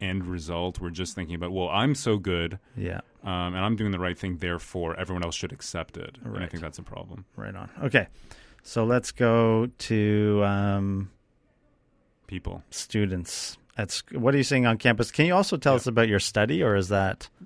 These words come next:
Speaker 2: are you
Speaker 1: My
Speaker 2: not allowed to talk about the study you're doing?
Speaker 1: Oh, it's, it's,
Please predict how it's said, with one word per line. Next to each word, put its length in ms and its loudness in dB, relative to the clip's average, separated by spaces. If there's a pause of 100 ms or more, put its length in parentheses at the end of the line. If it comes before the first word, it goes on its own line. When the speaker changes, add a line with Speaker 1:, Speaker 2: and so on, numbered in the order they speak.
(180)
Speaker 2:
are 80 6
you 60 4
Speaker 1:
My 40 4
Speaker 2:
not 220 6
allowed 220 6
to 60 0
talk 220 0
about 260 -2
the 100 -8
study 280 -6
you're 100 -4
doing? 280 -6 (360)
Speaker 1:
Oh, 280 4
it's, 240 0
it's, 280 -4